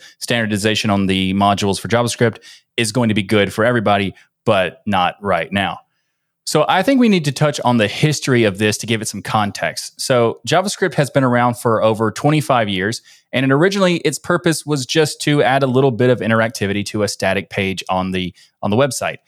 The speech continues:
There wasn't really a need to do anything else. There wasn't really a need to think about architecture or any of that sort of stuff or the complexity of it, because at the time it was mostly just small code snippets.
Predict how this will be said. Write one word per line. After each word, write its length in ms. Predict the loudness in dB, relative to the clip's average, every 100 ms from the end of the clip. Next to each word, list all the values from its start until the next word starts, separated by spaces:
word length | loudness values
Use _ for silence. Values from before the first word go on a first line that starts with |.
| _ _ _
There 180 | 2 2
wasn't 340 | 2 0 0 2
really 200 | 2 4
a 40 |
need 300 | 4 4 2
to 60 | 0
do 380 | 2 2 2 0
anything 640 | 2 0 2 0 0 0
else. 360 | 0 0 -2 -4
There 160 | 0 2
wasn't 240 | 2 2
really 180 | 2 2
a 60 |
need 240 | 2 0 -2
to 160 | -4
think 260 | -2 -4 0
about 220 | 0 0 0
architecture 760 | 0 0 -2 -4 -2 0 2
or 180 | 2 0
any 160 | 0 0
of 140 | 0
that 260 | 0 0 -2
sort 160 | -2
of 60 | -2
stuff 280 | 2 0 0 -10 _ 0
or 140 | 2
the 100 | 2
complexity 600 | 0 0 -2 -4 -4 -2
of 80 | 0
it, 100 | 0
because 300 | -2 -2 0
at 120 | -2
the 60 | -4
time 400 | -4 0 2 2
it 40 |
was 120 | 0 0
mostly 340 | 0 0 -2
just 260 | -4 -4 -2
small 420 | 2 2 2 0
code 320 | -2 0 0
snippets. 460 | -4 -4 -4 -6